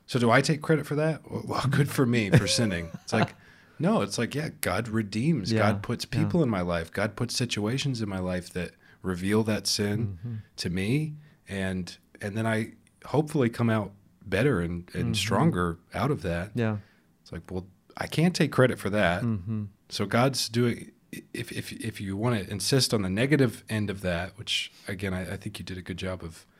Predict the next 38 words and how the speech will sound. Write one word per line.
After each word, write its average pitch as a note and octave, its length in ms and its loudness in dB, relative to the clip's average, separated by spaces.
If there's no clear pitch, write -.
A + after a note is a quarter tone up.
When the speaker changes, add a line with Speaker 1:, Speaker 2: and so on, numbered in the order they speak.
Speaker 1:
dispelling, A2 540 -2
but F2 240 -4
you, A#2 320 -8
you A2 120 -2
have B2 100 0
to - 100 -8
take A#2 140 0
the F2+ 60 -4
positive B2+ 440 -2
with F2+ 100 -4
that E2+ 180 -2
too, B2+ 180 4
Speaker 2:
Mm-hmm. A2+ 60 0
Speaker 1:
that - 40 -10
God C3 160 0
is A2 100 2
also, B2+ 360 4
for - 180 -8
those A2 280 -2
that F#2+ 100 -2
love A#2+ 200 -2
him, F2 220 -2
Speaker 2:
Mm-hmm. A2 440 -4
Speaker 1:
he's D3 160 -2
working, A#2 500 2
f-, - 100 -6
Speaker 2:
Yeah, A#2+ 220 2
Speaker 1:
he's A2+ 200 -2
working B2+ 380 4
Speaker 2:
no B2 80 4
doubt. A2+ 320 0
Speaker 1:
through C#3+ 280 4
your F2+ 220 2
sin. F#2+ 440 -6
And A#2+ 160 2
I B2+ 60 6
also E3+ 280 6
think - 460 0